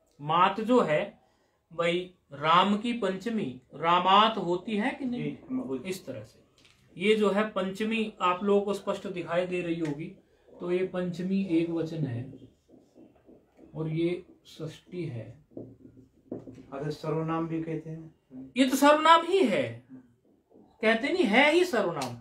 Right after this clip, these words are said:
Speaker 2: हाँ।
Speaker 1: सर्वनाम वाला ही अदस है ये, और कोई है ही नहीं है। उसी की बात है और किसी की बात ही नहीं।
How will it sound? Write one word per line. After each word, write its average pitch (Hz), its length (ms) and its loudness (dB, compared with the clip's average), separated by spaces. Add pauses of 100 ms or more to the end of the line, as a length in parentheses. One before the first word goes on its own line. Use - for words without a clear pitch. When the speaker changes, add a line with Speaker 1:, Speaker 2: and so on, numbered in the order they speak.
Speaker 2:
हाँ। 254 140 -16 (160)
Speaker 1:
सर्वनाम 277 520 4
वाला 285 240 8
ही 311 180 6
अदस 277 360 6
है 127 120 -10
ये, 123 80 -12
और 202 220 -2
कोई 277 180 -4
है 175 240 -4
ही 254 100 0
नहीं 151 200 -10
है। - 180 -20 (720)
उसी 233 240 -2
की 196 140 -6
बात 117 300 -10
है - 120 -20 (160)
और 170 140 -10
किसी - 240 -16
की 151 100 -16
बात 127 260 -16
ही - 140 -20
नहीं। 117 140 -20